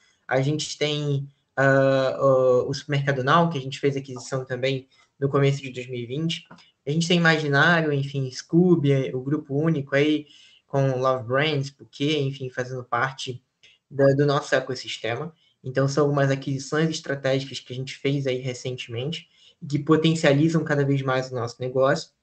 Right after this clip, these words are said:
E quando a gente fala de futuro, a gente tem também a AME ali. Então, a AME hoje ela já é uma realidade, mas a gente também aposta muito nela. É, a nossa fintech aí,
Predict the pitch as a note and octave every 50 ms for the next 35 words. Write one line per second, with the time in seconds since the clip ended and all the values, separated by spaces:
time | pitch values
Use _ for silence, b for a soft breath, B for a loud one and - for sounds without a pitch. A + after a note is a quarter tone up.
0 | _ _ B B B B B B B B B F3 E3+ A3 A3+ A3+ A3+ - - G3+
1 | G3+ F#3+ - - G#3+ G#3+ - G#3+ A3 A3 A#3 A#3+ A#3 A3 F#3+ F3+ F#3 F3+ - G3+
2 | F#3+ F#3+ G#3+ G3+ F#3+ F3+ F#3 G3 G#3+ G3 F3+ F3 F3 F3 E3+ D#3+ D3+ D3+ E3 F#3
3 | F3+ F3 F3 D3+ C#3+ D3 D#3+ D#3+ E3 D#3 D3+ D3+ D3+ C#3+ D3 C#3 C#3 C#3+ C#3 D3+
4 | D3+ E3 D#3+ D3+ D3+ D3 D3 C#3+ C#3 C#3+ C#3 C3+ C#3 C#3 C#3 C#3 C3+ C3+ C3+ C#3
5 | - C3+ C3+ C#3 C#3 C#3 C#3 - C#3 C#3 C#3 - C3+ C3 B2+ C3 C#3 C#3+ C#3 -
6 | C#3+ C#3 C3 B2+ B2 B2+ B2+ A#2+ - b b b b b b b b _ - B2+
7 | C3 C3 C3+ B2+ C3 - - C#3+ C#3+ C#3 C#3 C#3 B2 - - C#3 C3+ C3+ C3+ C3+
8 | C3+ C3 B2+ - - B2+ C3 C3+ C3 B2 A#2